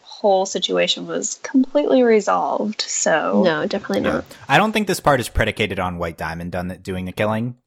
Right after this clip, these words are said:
Speaker 3: Um, I think that's an interesting
Speaker 2: Mm-hmm.
Speaker 3: angle, but I think you can take the remaining, uh, aspects of that without White Diamond. So let's get into White Diamond. Uh, great job, Trevor,
Speaker 2: Okay.
Speaker 3: on that. I think Trevor's, uh, potentially
Speaker 2: Yeah.
Speaker 3: really close to
Speaker 1: Yay,
Speaker 3: that.
Speaker 2: Trevor's
Speaker 1: Trevor.
Speaker 2: awesome.
Speaker 3: Okay. We have also a lot on White Diamond.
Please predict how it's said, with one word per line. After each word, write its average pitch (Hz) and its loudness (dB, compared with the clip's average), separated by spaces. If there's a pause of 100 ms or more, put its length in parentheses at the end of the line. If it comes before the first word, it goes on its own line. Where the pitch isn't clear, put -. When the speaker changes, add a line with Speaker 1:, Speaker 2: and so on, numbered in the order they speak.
Speaker 3:
Um, 90 -4
I 175 -4
think 202 -6
that's 190 -4
an 202 -2
interesting 214 4
Speaker 2:
Mm-hmm. 196 4
Speaker 3:
angle, 123 4
but 110 2
I 101 4
think 110 -2
you 104 -6
can 101 -4
take 98 -2
the 95 -4
remaining, 87 -4
uh, 80 -8
aspects 82 -6
of 78 -12
that 78 -8
without 78 -10
White 73 -12
Diamond. - -12 (160)
So - 0
let's 196 0
get 208 4
into 160 -2
White 123 0
Diamond. 78 -12 (220)
Uh, 98 -2
great 104 -6
job, 95 -4
Trevor, 90 -2
Speaker 2:
Okay. 78 0
Speaker 3:
on 78 -8
that. 78 -12
I 82 -8
think 98 -10 (280)
Trevor's, 87 -4
uh, 80 -8
potentially 131 -2
Speaker 2:
Yeah. 87 -6
Speaker 3:
really 82 -8
close - -12
to 220 0
Speaker 1:
Yay, 220 6
Speaker 3:
that. - 6
Speaker 2:
Trevor's 190 4
Speaker 1:
Trevor. - 4
Speaker 2:
awesome. 196 4
Speaker 3:
Okay. 87 -2 (220)
We 147 4
have 202 6
also 240 8
a - 6
lot 180 8
on 156 0
White 135 2
Diamond. 98 0